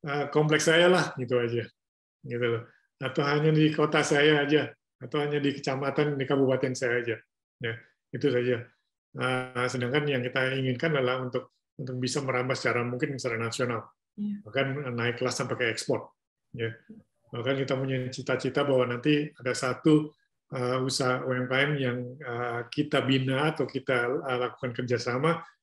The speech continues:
Speaker 1: bisa sampai I P O gitu loh. Ya. Nah, itu yang satu, ya, dari sisi, eh, pola pikirnya.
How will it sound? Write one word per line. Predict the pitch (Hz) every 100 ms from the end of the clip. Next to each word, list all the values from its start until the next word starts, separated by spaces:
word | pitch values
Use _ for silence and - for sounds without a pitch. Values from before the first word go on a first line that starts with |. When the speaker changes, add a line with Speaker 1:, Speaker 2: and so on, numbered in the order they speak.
| -
Speaker 1:
bisa | 123 123
sampai | 127 127 143 127
I | 127
P | 135 127
O | 123 110 -
gitu | 113 113
loh. | 104 - _ -
Ya. | 113 113 _ _ _ _ _ _
Nah, | 123 117 - _ _
itu | 135 147
yang | 147
satu, | 123 - 147 - _ _ _ _
ya, | 123 117 117
dari | 113
sisi, | 120 127 135 127
eh, | 127 120 117 113 110 - _ 127 120
pola | 127 120
pikirnya. | 123 - 120 123